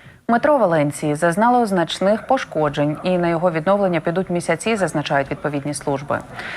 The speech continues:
Тисячі волонтерів із відрами, лопатами, водою та продуктами вирушили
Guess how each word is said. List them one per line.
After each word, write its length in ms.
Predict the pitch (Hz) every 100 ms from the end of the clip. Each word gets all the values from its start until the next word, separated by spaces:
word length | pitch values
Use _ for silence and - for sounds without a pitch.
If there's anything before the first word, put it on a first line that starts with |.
| - -
Тисячі 480 | 240 240 - -
волонтерів 600 | 233 226 208 202 185 143 -
із 180 | 160 170
відрами, 560 | 170 208 196 175 151 139
лопатами, 760 | 202 214 170 175 190 156 147 143 170
водою 440 | 190 170 190 233
та 160 | 190 190
продуктами 600 | - 190 165 - 139 143
вирушили 500 | 185 196 - 175